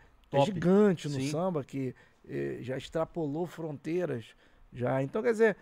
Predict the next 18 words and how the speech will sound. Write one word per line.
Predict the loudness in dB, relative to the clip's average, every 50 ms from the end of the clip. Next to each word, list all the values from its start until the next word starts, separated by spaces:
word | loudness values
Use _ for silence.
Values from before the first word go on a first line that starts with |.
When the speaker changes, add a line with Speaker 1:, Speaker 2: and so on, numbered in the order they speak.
| _ _ _ _ _ _ _ _ _
Speaker 1:
o | -18 -16
samba | -6 -4 -4 -2 -2 -4
tem | -2 0 -2 -2 -2 -2
essa | -6 -6 -6 -6 -6
parada, | -6 -4 -4 -4 -2 -4 -4 -4 -6
né? | -6 -8 -10
Principalmente | -10 -12 -16 -12 -10 -10 -8 -8 -10 -10
o | -14
samba | -12 -10 -10 -10 -8
que | -8 -10
a | -10
gente | -10 -12
faz | -10 _ -4 -4 -4 -4 -6 -12 _ _ _ _ _
lá | -8 -6 -6 -4
no | -2 -4
Rio | -4 -4
de | -4
Janeiro | -6 -6 -6 -4 -4 -4 -4 -6 -6 -10